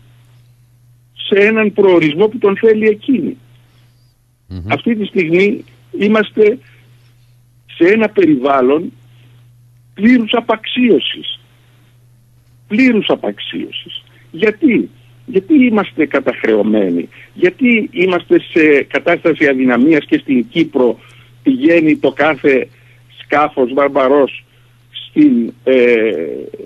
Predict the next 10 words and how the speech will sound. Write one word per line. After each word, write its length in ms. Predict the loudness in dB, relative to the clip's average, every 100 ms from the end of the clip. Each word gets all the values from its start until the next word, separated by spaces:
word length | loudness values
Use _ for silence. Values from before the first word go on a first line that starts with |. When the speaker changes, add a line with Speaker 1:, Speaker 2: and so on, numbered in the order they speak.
| -12 -6
Speaker 1:
εθνική 540 | -4 -2 0 0 -2
περιοχή 680 | 0 2 4 2 2 0 0
της 200 | 0 -6 -4
θάλασσας 680 | 0 0 0 -2 -4 -4 -14 _ _ _ _
και 340 | 0 2 0 -6 _ _ _ -2
περιοριζόμαστε 880 | 2 4 2 2 0 0 -2 -4
σε 140 | -2 0
ρητορικές; 960 | 0 0 0 0 -2 0 0 0 -8 -20 -20 _ -20 -20 _ _ _
Όχι 240 | -8 -6 -4
γιατί 640 | -2 -2 0 2 2 0